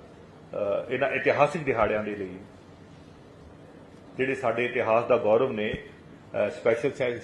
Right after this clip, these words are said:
ਸੈਸ਼ਨ ਵੀ ਮਨਾਇਆ ਜਾਏਗਾ ਔਰ ਹੋਰ ਵੀ ਜਿਸ ਤਰ੍ਹਾਂ ਦੇ ਤੁਹਾਡੇ ਵੱਲੋਂ ਸੁਝਾਅ ਆਉਣਗੇ, ਸੰਗਤਾਂ ਵੱਲੋਂ ਸੁਝਾਅ ਆਉਣਗੇ, ਦੁਨੀਆ ਦੇ ਵਿੱਚ ਜਿਹੜੇ, ਅ, ਰੋਸ਼ਨ ਦਿਮਾਗ ਲੋਕ ਹੈ ਉਹਨਾਂ ਵੱਲੋਂ ਸੁਝਾਅ ਆਉਣਗੇ, ਸਾਰਿਆਂ 'ਤੇ ਵਿਚਾਰ ਕਰਕੇ, ਅ,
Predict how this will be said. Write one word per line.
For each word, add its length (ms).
ਸੈਸ਼ਨ 240
ਵੀ 120
ਮਨਾਇਆ 260
ਜਾਏਗਾ 440
ਔਰ 140
ਹੋਰ 340
ਵੀ 180
ਜਿਸ 160
ਤਰ੍ਹਾਂ 280
ਦੇ 100
ਤੁਹਾਡੇ 340
ਵੱਲੋਂ 180
ਸੁਝਾਅ 240
ਆਉਣਗੇ, 540
ਸੰਗਤਾਂ 320
ਵੱਲੋਂ 180
ਸੁਝਾਅ 260
ਆਉਣਗੇ, 600
ਦੁਨੀਆ 440
ਦੇ 120
ਵਿੱਚ 180
ਜਿਹੜੇ, 600
ਅ, 420
ਰੋਸ਼ਨ 320
ਦਿਮਾਗ 320
ਲੋਕ 260
ਹੈ 220
ਉਹਨਾਂ 180
ਵੱਲੋਂ 120
ਸੁਝਾਅ 240
ਆਉਣਗੇ, 280
ਸਾਰਿਆਂ 300
'ਤੇ 100
ਵਿਚਾਰ 320
ਕਰਕੇ, 640
ਅ, 340